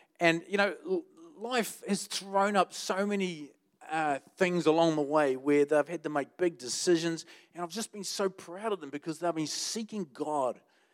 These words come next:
and seeking the wise counsel of people. Like, "What's, what, what should we do here?" And they just keep saying yes to what they believe that God is leading them into. And,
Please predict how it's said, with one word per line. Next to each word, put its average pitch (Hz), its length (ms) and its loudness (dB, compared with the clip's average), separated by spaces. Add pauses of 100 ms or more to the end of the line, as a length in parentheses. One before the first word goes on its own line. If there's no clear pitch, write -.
(160)
and 156 180 -8
seeking 202 380 -6
the 170 100 2
wise 160 420 2
counsel 165 520 -4
of 127 140 -4
people. 147 380 -12
Like, 135 200 -8
"What's, 196 380 -16
what, 208 220 -16
what 214 120 -2
should - 180 -8
we 196 120 -4
do 147 200 0
here?" 139 360 0 (360)
And 175 160 -2
they 170 80 2
just 214 300 -2
keep 202 200 -4
saying 170 340 -4
yes 160 280 0
to 151 100 -14
what 147 160 -2
they 143 100 -6
believe 143 400 -6
that 139 160 -2
God 135 320 4
is 127 200 -8
leading 131 320 -6
them 120 160 -8
into. 123 400 -6
And, 110 120 -8